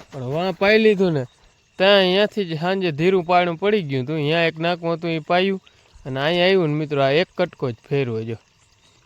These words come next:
અહીં પાછું મૂક્યું હે. એટલે આ લાઇટવાળા મિત્રો કોઈ દી હરાળે લાઇટ દીએ નહીં. હાવ, હાવ એટલે હાવ ધીરું પાવર વધઘટ થાય. વરી આવે, વરી જાય, વરી આવે, વરી જાય,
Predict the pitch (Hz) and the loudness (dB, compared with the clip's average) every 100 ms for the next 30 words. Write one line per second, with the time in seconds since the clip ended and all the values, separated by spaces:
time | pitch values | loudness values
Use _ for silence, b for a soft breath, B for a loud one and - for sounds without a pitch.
0 | _ 165 143 127 147 139 123 131 156 - | _ -4 -4 -2 -2 -2 -4 -4 -4 -6
1 | 117 110 117 - _ _ _ b b b | -10 -8 -10 -12 _ _ _ b b b
2 | b b - 135 127 127 127 131 131 131 | b b -20 -8 -4 -2 -2 -2 -4 -4
3 | 131 131 131 127 127 127 117 117 139 151 | -4 -4 -4 -6 -4 -4 -4 -2 -2 -2
4 | 147 143 139 143 139 127 110 135 131 131 | -2 -2 -2 -6 -6 -8 -6 -8 -6 -8
5 | 127 127 117 120 123 117 110 120 113 113 | -6 -8 -8 -8 -6 -6 -6 -6 -6 -10
6 | 120 131 127 131 131 - _ - - 156 | -8 -6 -6 -8 -12 -18 _ -20 -10 -4
7 | 180 185 180 156 131 165 170 160 143 127 | -4 -4 -8 -12 -10 -8 -8 -10 -14 -18
8 | - 156 165 147 147 151 135 147 147 131 | -12 -6 -6 -6 -8 -12 -10 -8 -8 -8
9 | 139 143 127 113 - 123 107 117 120 120 | -10 -12 -14 -16 -16 -16 -14 -16 -14 -14
10 | 135 143 - 117 113 120 120 101 113 107 | -14 -18 -20 -20 -18 -16 -18 -20 -20 -20
11 | 113 117 131 - _ 117 113 113 123 | -16 -16 -16 -20 _ -18 -16 -14 -16